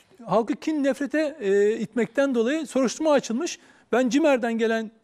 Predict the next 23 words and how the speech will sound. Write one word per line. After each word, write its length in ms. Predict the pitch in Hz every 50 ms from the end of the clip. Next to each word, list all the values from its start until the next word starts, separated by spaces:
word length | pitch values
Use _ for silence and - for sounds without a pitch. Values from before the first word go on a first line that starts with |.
| - 202
ve 80 | 220
savcılığa 480 | - - - 233 240 226 202 254 269 262
ulaşmış, 540 | 262 254 240 214 180 - 220 226 - - - _ _ _ _ _ _ _ _ -
oradan 360 | - 208 214 233 233 262 247
da 80 | 247 226
karakola 460 | 233 - 233 240 254 233 254 262 269
gitmiş, 240 | 254 220 262 202 -
şikayet 340 | - - - 247 254 254 240
üzere 200 | 185 226 233 240
gittim, 220 | 226 214 - 330
ifademi 460 | 277 220 - 254 254 294 311 349 359
verdim. 300 | 349 311 240 180 151 139 - - - - - - - - _ _ _ -
Bunun 260 | 202 233 302 330 311
gibi 280 | 277 240 196 269 285 277
Sağlık 500 | - - - - - 180 185 208 214 -
Bakanlığı 400 | - 180 165 - 220 226 226 233
ihbar 320 | 226 180 - - 226 220 220
attı, 320 | 220 214 - - 240 185
cimer, 580 | 151 180 196 208 220 220 220 226 220 240 - 165
daha 180 | 190 196 226
önce 180 | 226 196 233 -
adı 220 | 190 196 180 190
bimer'di, 520 | 202 226 220 220 220 214 208 185 254 262